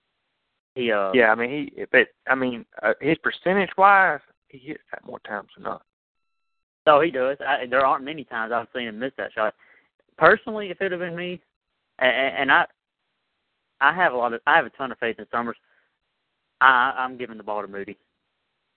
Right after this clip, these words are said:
Speaker 1: and I, I, that's just that's just what I would have done. Um, he may not have made it, but he had the threat of driving by, of blowing
Speaker 2: Well,
Speaker 1: by somebody.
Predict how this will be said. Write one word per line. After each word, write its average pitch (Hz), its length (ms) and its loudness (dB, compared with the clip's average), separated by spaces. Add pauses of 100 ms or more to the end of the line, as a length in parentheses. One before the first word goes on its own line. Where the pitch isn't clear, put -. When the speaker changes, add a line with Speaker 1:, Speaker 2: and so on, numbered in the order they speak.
(340)
Speaker 1:
and 110 120 -10
I, 110 200 0
I, 110 80 -2
that's 110 240 -8
just 107 160 -10 (340)
that's 110 200 0
just 107 200 -10
what 107 180 0
I 104 80 6
would 104 100 2
have 101 100 -8
done. 104 240 -6 (760)
Um, 98 260 -4 (960)
he 123 100 2
may 117 180 4
not 117 180 6
have 107 80 -10
made 117 200 -2
it, - 100 -10 (160)
but 107 180 -2 (1500)
he 143 120 2
had 139 140 4
the 110 140 -8
threat 131 200 2
of 104 160 -6
driving 113 360 2
by, 110 280 -4 (180)
of 123 100 -12
blowing 113 260 -4
Speaker 2:
Well, 117 180 8
Speaker 1:
by 110 120 4
somebody. 101 280 -14